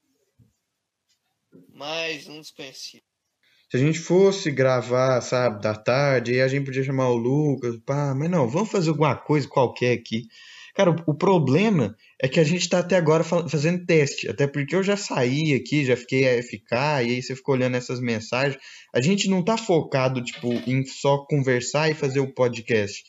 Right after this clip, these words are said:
Speaker 2: Isso, tipo, quer dizer que a gente tá fazendo só um teste ainda, mas vamos tentar, tipo, vou parar de, com essa gravação, vou começar de novo, aí a gente vai focado em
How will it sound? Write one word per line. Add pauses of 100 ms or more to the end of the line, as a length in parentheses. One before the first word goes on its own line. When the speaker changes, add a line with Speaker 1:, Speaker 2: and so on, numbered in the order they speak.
(520)
Speaker 2:
Isso, (500)
tipo,
quer
dizer
que
a
gente
tá
fazendo
só
um
teste
ainda,
mas (260)
vamos
tentar,
tipo,
vou
parar
de,
com
essa
gravação, (540)
vou
começar
de
novo, (340)
aí
a
gente
vai
focado
em